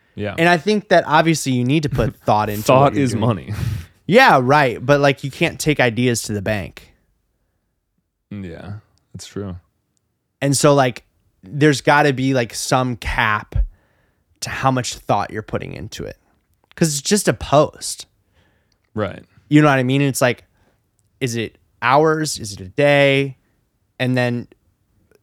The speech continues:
Speaker 2: what's the decision? Do you scrap it or you post it?
Speaker 1: Well, so that makes me think about, like, someone who's making a masterpiece.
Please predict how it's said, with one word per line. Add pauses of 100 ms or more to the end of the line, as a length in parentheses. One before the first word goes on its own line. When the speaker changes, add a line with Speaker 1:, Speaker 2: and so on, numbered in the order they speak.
Speaker 2:
what's
the
decision?
Do
you
scrap
it
or
you (320)
post
it? (880)
Speaker 1:
Well,
so
that
makes
me
think
about,
like,
someone
who's
making
a
masterpiece.